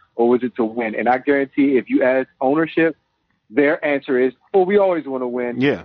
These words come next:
Speaker 1: but we love Drew." So there was a conflict.
Speaker 2: Yeah,
Speaker 1: Clearly.
Speaker 2: definitely. Definitely. 'Cause you can see, like, Tampa played it to a point where they weren't scared of him going deep. <laughs> They weren't. And that's wild to say that because Drew Brees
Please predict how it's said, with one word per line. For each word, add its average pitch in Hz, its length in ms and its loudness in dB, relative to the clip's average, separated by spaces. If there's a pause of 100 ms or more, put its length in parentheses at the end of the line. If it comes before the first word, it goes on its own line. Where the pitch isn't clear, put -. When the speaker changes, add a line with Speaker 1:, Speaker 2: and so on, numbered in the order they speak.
(100)
Speaker 1:
but 175 320 0 (220)
we 143 140 0
love 135 320 2
Drew." 123 360 -4 (120)
So 156 260 0
there 190 120 2
was 214 100 0
a 208 40 -4
conflict. 214 520 -6
Speaker 2:
Yeah, 156 240 0
Speaker 1:
Clearly. 87 100 -16
Speaker 2:
definitely. 151 480 -4 (160)
Definitely. 117 600 -6
'Cause 123 180 -4
you 175 60 0
can - 140 -2
see, 185 160 -12
like, 147 300 -4
Tampa 185 340 -2
played 156 320 -2
it 170 180 0 (340)
to 185 100 2
a 156 40 0
point 180 240 -2
where 151 120 -2
they 180 140 0
weren't 185 260 -2
scared 185 320 0
of 165 80 -4
him 190 140 -4
going 190 260 0
deep. 247 280 -2 (420)
<laughs> 147 100 -6 (920)
They 170 160 0
weren't. 180 220 -2
And 160 80 -4
that's 208 200 -2
wild 180 420 0
to 175 80 -6
say 196 240 -2
that 165 160 0
because 160 220 -2
Drew 165 200 -2
Brees 165 460 0